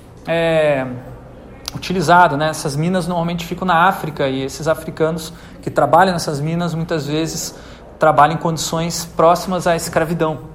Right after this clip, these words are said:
é, sofrendo, é, contaminação química e por aí vai. Então, essa, é, leveza e simplicidade da Apple esconde toda essa complexidade desse arranjo sociotécnico que tá por trás e que permite que esses produtos cheguem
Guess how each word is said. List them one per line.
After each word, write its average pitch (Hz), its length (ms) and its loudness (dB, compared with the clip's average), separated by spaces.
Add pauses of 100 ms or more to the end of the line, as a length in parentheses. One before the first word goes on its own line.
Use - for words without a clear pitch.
(680)
é, 139 320 4
sofrendo, 156 1120 0 (120)
é, 135 180 -2
contaminação 156 680 -4
química 175 340 -6
e - 20 -2
por 180 120 2
aí 190 80 6
vai. 151 280 4 (280)
Então, 208 400 0 (600)
essa, 196 520 2 (380)
é, 139 440 -2
leveza 165 540 4
e 156 40 -4
simplicidade 156 800 0
da 160 280 2
Apple 175 260 -2 (560)
esconde 190 540 0
toda 233 220 4
essa 233 160 0
complexidade 190 840 2
desse 175 260 -4
arranjo 165 360 -2
sociotécnico 175 840 -2
que - 100 -14
tá 180 160 2
por 214 160 -8
trás 185 400 2
e 202 60 -2
que - 100 -14
permite 220 480 0
que - 100 -8
esses 190 220 -6
produtos 190 480 -2
cheguem 202 420 -4